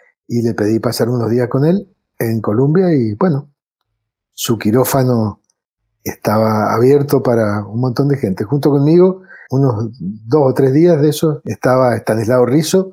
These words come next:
y estábamos los dos mirando ahí, <laughs> una cosa alucinante, fantástico.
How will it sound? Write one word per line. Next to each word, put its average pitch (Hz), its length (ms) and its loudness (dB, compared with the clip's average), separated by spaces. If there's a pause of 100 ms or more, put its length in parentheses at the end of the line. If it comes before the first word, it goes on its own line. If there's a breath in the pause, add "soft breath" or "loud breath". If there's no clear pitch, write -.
(120)
y 127 100 -2
estábamos 151 400 2
los 135 100 4
dos 165 140 4
mirando 175 380 2
ahí, 143 160 2
<laughs> 135 180 -4
una 143 260 -4
cosa 160 380 2
alucinante, 120 680 -2 (240)
fantástico. - 580 -10